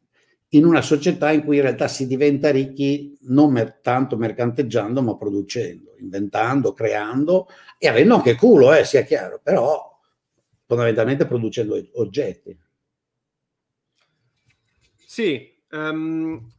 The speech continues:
Speaker 2: sicuramente. Io ti volevo fare una domanda da questo punto di vista, però, appunto, che allora, tu hai detto adesso una cosa interessante, cioè che ci vorranno secoli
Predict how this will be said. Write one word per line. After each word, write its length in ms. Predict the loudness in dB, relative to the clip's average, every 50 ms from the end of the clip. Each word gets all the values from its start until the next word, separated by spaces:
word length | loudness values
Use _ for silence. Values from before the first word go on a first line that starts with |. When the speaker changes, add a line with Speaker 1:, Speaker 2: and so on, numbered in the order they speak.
| _
Speaker 2:
sicuramente. 840 | _ -20 -14 -12 -10 -8 -6 -6 -6 -6 -8 -10 -10 -12 -12 -12 -10 -6
Io 460 | -4 -2 -2 -2 -4 -8 _ _ _ _ _
ti 140 | _ -8 -4
volevo 200 | -2 0 -2 -2 -2
fare 140 | -4 -6
una 120 | -4 -4 -6
domanda 320 | -6 -6 -8 -8 -6 -8
da 100 | -8 -8
questo 260 | -10 -12 -14 -14 -16
punto 200 | -16 -16 -12 -12
di 60 | -12 -10
vista, 260 | -10 -12 -14 -14 -14
però, 160 | -12 -12 -14
appunto, 400 | -14 _ -16 -16 -16 -14 -14 -14
che 320 | -14 -14 -14 -16 _ _ _ _ _ _ _ _ _ _ _ _ _ _ _ _ _ _ _ _ _ _ _ _ _ _ _ _ _ -12
allora, 360 | -6 -4 -2 -2 -2 -4 -6 -6
tu 100 | -4 -4
hai 80 | -2
detto 460 | -2 -4 -6 -6 -6 -6 -8 -8 _ _
adesso 480 | -12 -10 -8 -8 -8 -8 -10 -14 -12
una 100 | -10 -10
cosa 160 | -10 -10 -10 -12
interessante, 680 | -14 -12 -12 -12 -12 -12 -12 -14 -14 -14 -14 -16 -20 -18
cioè 140 | -18 -18
che 100 | -18 -18
ci 140 | -20 -18 -14
vorranno 640 | -12 -10 -10 -10 -10 -10 -10 -10 -10 -10 -12 _ _
secoli 800 | _ -18 -12 -8 -8 -8 -8 -8 -10 -10 -10 -10 -12 -12 _ _